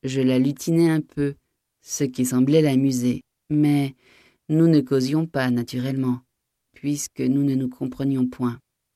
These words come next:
Or, une nuit, comme j'étais restée fort tard auprès du malade,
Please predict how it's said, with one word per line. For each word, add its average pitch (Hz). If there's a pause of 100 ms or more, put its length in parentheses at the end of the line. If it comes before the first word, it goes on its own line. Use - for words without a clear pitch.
(400)
Or, 208
une 139
nuit, 190
comme 139
j'étais 147
restée 165
fort 127
tard 165
auprès 135
du 131
malade, 151